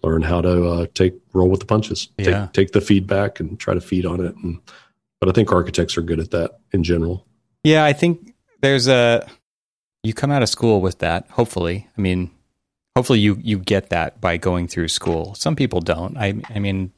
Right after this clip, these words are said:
Speaker 2: it's not a, it's not a given, but
Speaker 1: Right.
Speaker 2: I do think that that skin gets thinner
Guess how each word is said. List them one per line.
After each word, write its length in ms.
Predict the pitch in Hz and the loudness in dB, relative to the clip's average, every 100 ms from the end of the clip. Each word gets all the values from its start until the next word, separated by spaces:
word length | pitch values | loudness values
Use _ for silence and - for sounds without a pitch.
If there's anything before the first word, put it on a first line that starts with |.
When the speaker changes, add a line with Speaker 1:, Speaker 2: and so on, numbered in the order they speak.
| - - | -12 -10
Speaker 2:
it's 240 | 110 - - | -6 -4 0
not 200 | 107 92 | 0 -2
a, 40 | - _ _ _ _ _ _ _ | -8 _ _ _ _ _ _ _
it's 120 | - - | -8 -4
not 160 | 98 - - | -4 -6 -6
a 80 | 104 | -4
given, 460 | 87 90 85 95 - _ _ - | 0 -2 -2 -6 -12 _ _ 0
but 280 | 110 101 - | 2 2 -2
Speaker 1:
Right. 160 | - - _ _ _ - | -10 -10 _ _ _ -4
Speaker 2:
I 60 | |
do 140 | 101 107 | 0 0
think 220 | 110 98 | -2 -4
that 100 | 98 | -2
that 180 | 95 - | -2 -2
skin 380 | - 104 98 | -4 -2 -2
gets 220 | 90 92 - | -2 -4 -4
thinner 380 | - 95 92 | -4 -4 -4